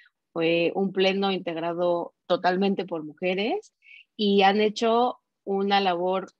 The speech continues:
eh, envidiable en el buen sentido de la palabra y han roto además esquemas,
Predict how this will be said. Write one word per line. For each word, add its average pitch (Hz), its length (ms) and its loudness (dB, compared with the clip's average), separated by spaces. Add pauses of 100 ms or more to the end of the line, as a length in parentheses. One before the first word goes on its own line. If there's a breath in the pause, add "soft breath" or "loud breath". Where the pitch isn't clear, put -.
(140)
eh, 160 400 -6
envidiable 175 720 2
en 208 100 -4
el 170 80 -6
buen 165 220 -8
sentido 170 320 -6
de 165 100 -8
la 147 140 -6
palabra 156 640 -6 (160)
y 202 380 0 (260 loud breath)
han 190 180 0
roto 214 260 2
además 190 400 2
esquemas, 190 640 -10